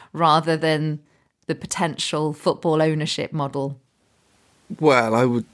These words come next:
Speaker 2: think that the financial situation at, at that league, well, at every level, lower league club is, is so perilous at the moment that, you know, getting your Deadpool money in is, is handy.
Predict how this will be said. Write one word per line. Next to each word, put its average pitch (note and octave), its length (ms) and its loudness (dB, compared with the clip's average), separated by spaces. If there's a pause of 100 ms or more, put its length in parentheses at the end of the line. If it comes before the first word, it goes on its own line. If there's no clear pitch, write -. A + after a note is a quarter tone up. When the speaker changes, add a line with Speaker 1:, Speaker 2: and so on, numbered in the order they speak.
(520)
Speaker 2:
think - 440 0
that A2+ 280 0
the G#2 200 2
financial A2 880 0 (200)
situation G2 800 -2 (600)
at, - 220 -4 (360)
at - 160 -10
that A#2 220 -6
league, A2+ 180 0
well, G2 220 0
at G2 260 -2
every G#2+ 300 2
level, F#2+ 300 2
lower G2+ 220 4
league F#2 200 2
club F#2 260 0 (160)
is, F#2+ 340 -6
is - 200 -8
so G2 240 0
perilous G2+ 440 0
at F2+ 60 -6
the G2 80 -4
moment F#2 360 -6
that, - 300 -4
you G#2 120 -6
know, F#2 180 -6 (880)
getting B2 300 4
your A2 80 2
Deadpool A#2 500 2
money G2+ 260 0
in G2+ 120 -2
is, G2 400 -8
is G2+ 160 -10
handy. G2+ 420 -6